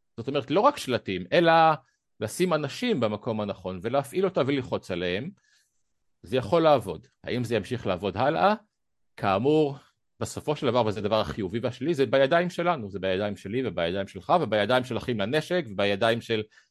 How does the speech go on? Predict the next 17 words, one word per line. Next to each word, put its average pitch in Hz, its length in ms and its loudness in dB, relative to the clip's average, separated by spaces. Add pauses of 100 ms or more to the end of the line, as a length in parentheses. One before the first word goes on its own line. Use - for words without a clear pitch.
הגוש 120 360 -2
נגד 117 240 0
הכיבוש, 156 480 -2 (360)
לקום 180 420 0
ולעשות 120 520 2
מה-, 117 120 0
את 98 100 -4
המעשים 104 520 0
הנכונים, 113 640 -2 (400)
ולהקים 113 440 2
את 214 80 -2
חומת 147 300 2
הנגד, 110 440 2 (540)
מול, 143 260 2
צריך 135 300 -2
לומר, 113 340 4
וזה 139 360 2